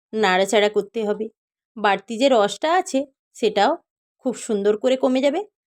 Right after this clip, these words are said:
আর শাকের মধ্যে সমস্ত কিছু খুব সুন্দর করে মিশে যাবে। এইভাবে শাকটা যদি একবার ভাজা করে খাওয়া যায়, তার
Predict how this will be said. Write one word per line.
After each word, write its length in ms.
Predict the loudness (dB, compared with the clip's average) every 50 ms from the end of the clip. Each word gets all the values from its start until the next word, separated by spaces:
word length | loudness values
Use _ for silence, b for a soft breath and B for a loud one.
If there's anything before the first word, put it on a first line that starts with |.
| _ _ _ _ _ _
আর 100 | -8 -6
শাকের 460 | -6 -4 -2 -2 -2 0 -2 -2 0
মধ্যে 340 | 2 2 2 2 2 0 -2 -2 -4 _ _ _ _ _ _ _
সমস্ত 400 | -18 -8 -6 -4 -4 -4 -6 -8 -8
কিছু 260 | -8 -6 -8 -6 -8 -10 -10 -10 _ _ _
খুব 160 | _ -12 -10 -10
সুন্দর 380 | -8 -6 -4 -4 -2 -2 -2 0
করে 200 | 0 2 2 4
মিশে 320 | 2 2 0 0 -2 0 0
যাবে। 260 | 0 -2 -2 -4 -8 -10 -12 _ _ _ _ _ _ _ _ _ _ _ -2
এইভাবে 480 | -2 0 0 -2 0 -2 0 0 0 -2
শাকটা 420 | 0 2 2 2 2 0 -6 -6
যদি 260 | -4 -2 0 0 -2 -2 -4 -8 _ _ _
একবার 360 | -4 -2 -2 -4 -8 -10 -10 -10
ভাজা 360 | -8 -4 -2 0 0 0 0
করে 180 | 2 2 0 0
খাওয়া 300 | 0 0 4 4 4 4
যায়, 220 | 4 2 0 0 -2 _ _ _ _ _ _ _ _ _ _ -12
তার 120 | -12